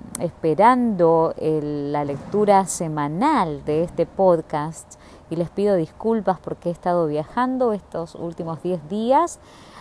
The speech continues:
Así que actualmente, en este momento, eh, voy a hacer la lectura desde el aeropuerto de Panamá, en donde me encuentro, eh, regresando de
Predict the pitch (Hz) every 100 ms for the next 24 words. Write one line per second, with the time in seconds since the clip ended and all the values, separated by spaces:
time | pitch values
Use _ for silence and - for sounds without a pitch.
0 | - 190 262 233 247 - 269 311 294 285
1 | 214 185 180 208 220 180 180 202 180 151
2 | 165 226 - - - - 165 165 160 160
3 | 160 196 202 208 196 185 160 - 214 220
4 | 202 165 208 240 262 277 - 185 180 190
5 | 208 202 - 190 202 208 - 208 156 165
6 | 156 190 190 165 156 180 202 - 160 151
7 | 147 143 147 147 151 - 220 165 151 151
8 | 165 262 - - - - - 160 160 165
9 | 160 165 - 190 190 190 185 - 175 156
10 | 151 170 185 190 190 185 185